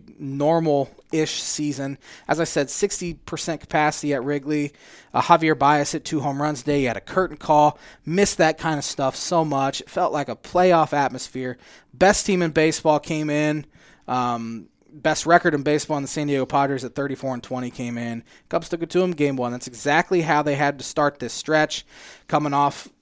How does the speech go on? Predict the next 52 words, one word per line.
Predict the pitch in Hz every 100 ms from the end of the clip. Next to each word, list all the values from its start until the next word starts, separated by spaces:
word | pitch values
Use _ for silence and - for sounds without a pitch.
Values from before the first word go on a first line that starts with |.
| -
a | 147
month | 143 151
where | - 139
I |
said | - 143
they | 135
went | 127
nineteen | 127 165 165 180
and | 175
eight. | 190 196 - -
Now | 151 165
their | 170
next | 160 151 -
seventeen | 185 185 202 - 185
games | 170 156 175 190 170
are | 143
against | 135 135 -
teams | - 165 170
that | 147
would | 123 123
be | 147 160
in | 151
the | 143
postseason | - 147 - 160 139
right | 127 135
now | 123 131
should | 131 - 117
the |
season | 117 127 127 120
end | 123 113
today, | 107 120 123 123 120 _ - - _
um, | 110 107 104
including | 107 - 143 135
a | 123
West | 120 120 -
Coast | 143 143 -
trip | 127
where | 123
they | 117
go | 117
to | 113
San | - 127
Francisco | 117 - 143 - 127
this | 117 -
weekend | 120 113 107 101
and | 98
then | 98
San | - 143 123
Diego | 127 135 127
the | 117
next | 120 139 - -
weekend. | 120 110 113 101 90